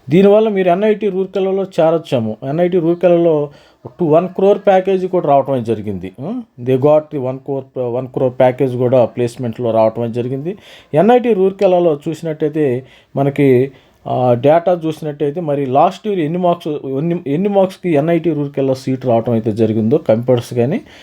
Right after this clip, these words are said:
ఈసీ కానీ, let us see. ఎన్ఐటి రూర్కెలా, ఎన్ఐటి రూర్కెలా అనేది టాప్ త్రీలో ఉంది ఇది.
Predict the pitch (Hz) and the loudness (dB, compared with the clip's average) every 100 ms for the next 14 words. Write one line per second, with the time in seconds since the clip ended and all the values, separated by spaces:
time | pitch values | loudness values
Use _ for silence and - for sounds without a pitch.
0 | - - 139 147 143 123 113 117 113 117 | -16 0 0 2 2 4 2 2 -2 -6
1 | _ 104 107 110 - - - - - 151 | _ -2 0 0 -4 -12 -16 -18 -2 2
2 | 202 262 262 247 147 202 196 165 127 220 | 4 4 2 0 2 0 0 0 2 0
3 | - 160 214 240 233 196 208 208 196 180 | -4 -4 -2 -2 -2 0 -2 0 2 2
4 | 180 170 175 151 143 - 165 180 - 156 | 2 0 0 0 -2 2 2 2 -2 0
5 | 156 160 123 104 95 87 | 2 4 2 0 -8 -12